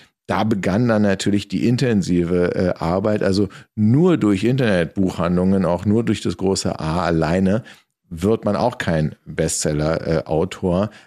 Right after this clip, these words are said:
Das ist nach wie vor die Arbeit von, ja, ich glaube, es sind noch fünftausend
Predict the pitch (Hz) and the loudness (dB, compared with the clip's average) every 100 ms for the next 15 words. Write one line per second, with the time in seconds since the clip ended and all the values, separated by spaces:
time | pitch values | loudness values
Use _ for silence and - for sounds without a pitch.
0 | - 98 - - 95 - 104 104 135 107 | -6 -2 -2 -2 -2 -2 -2 0 -2 -4
1 | - 107 110 98 104 92 - 85 95 107 | 0 2 2 2 2 2 2 0 0 2
2 | 101 104 - 104 87 87 85 82 - _ | 2 0 -4 -2 0 2 2 0 -6 _
3 | 90 85 - - 76 76 76 67 73 71 | -4 -2 -2 -2 -2 0 -2 -6 -8 -6
4 | 107 113 - 87 92 95 92 | -6 -6 -4 -2 0 2 2